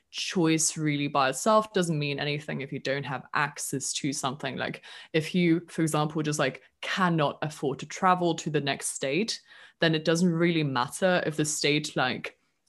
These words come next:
allows you to get an abortion because it's just, like, not materially feasible for you.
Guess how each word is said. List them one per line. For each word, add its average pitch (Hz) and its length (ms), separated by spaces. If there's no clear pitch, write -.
allows 151 520
you 151 140
to 160 100
get 151 200
an 135 80
abortion 135 500
because 160 240
it's 143 140
just, 143 160
like, 147 160
not 151 220
materially 139 680
feasible 156 580
for 160 360
you. - 340